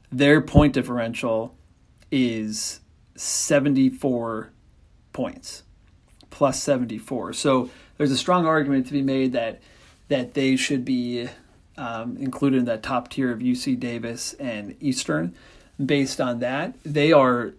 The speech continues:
they are ranked, um, but not in the top ten. Uh, Idaho State is not ranked, which I think is, is, uh, uh, is giving them a raw deal. But,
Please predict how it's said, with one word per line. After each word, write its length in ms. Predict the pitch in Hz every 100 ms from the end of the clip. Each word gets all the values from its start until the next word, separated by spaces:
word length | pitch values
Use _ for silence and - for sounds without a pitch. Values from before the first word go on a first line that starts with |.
| _
they 200 | 147 160
are 220 | 160 120
ranked, 560 | 113 135 139 113 - - - -
um, 560 | 131 120 113 107 104 107 _ _ _ _ - - _ _ -
but 160 | 139 127
not 220 | 123 135
in 80 | 135
the 80 | 117
top 280 | 123 113 -
ten. 480 | 131 110 101 127 - -
Uh, 220 | 156 120 -
Idaho 440 | 127 160 143 123
State 540 | 120 - 120 107 107 - _ -
is 200 | 135 120
not 300 | 123 131 -
ranked, 440 | 104 95 110 - -
which 160 | 139 127
I 140 | 120
think 240 | 120 120 -
is, 280 | 107 110 - - - - - -
is, 320 | 123 110 107
uh, 300 | 113 104 101
uh, 200 | - 123 107
is 160 | 131 127 -
giving 200 | - 131
them 140 | 117 110
a 40 |
raw 220 | 113 104
deal. 380 | 107 120 107 92
But, 260 | - 120 107